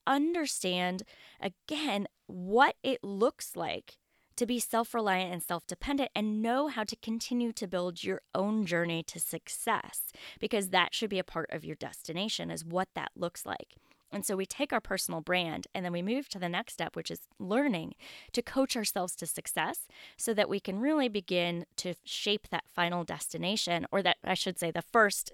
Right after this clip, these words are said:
destination of our leadership development journey. And so based on the insights learned in the prior modules,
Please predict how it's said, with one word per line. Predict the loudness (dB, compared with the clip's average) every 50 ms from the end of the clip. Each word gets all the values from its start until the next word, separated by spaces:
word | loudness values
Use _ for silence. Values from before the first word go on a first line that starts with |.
| 2
destination | 4 6 6 6 2 0 0 0 0 0 0 -2 -2 -2 -2 0
of | 2 4 4 4 4
our | 4 2
leadership | 2 0 0 -2 -2 -4 -6 -6
development | -4 -4 -2 -2 -2 -2 -2 -2 0
journey. | 2 2 2 2 2 -2 -4 -6 -8 _ _ -20 -20 _ _ _ _ _ _ _ _ -20 -6 -2
And | -2 2 4
so | 6 6 6
based | 6 4 4 4 4 4 2 2
on | 4
the | 4 2
insights | 2 0 0 0 2 4 4 4 2 0 -2
learned | -2 0 0 0 0 0 -2 -4 -10 -14 -14 -14 -16 -8 0
in | 2 2 4 4
the | 4 2
prior | 2 0 -4 2 8 8 10 10 8 6 4
modules, | 4 2 2 2 0 0 -2 -2 -4 -6 -8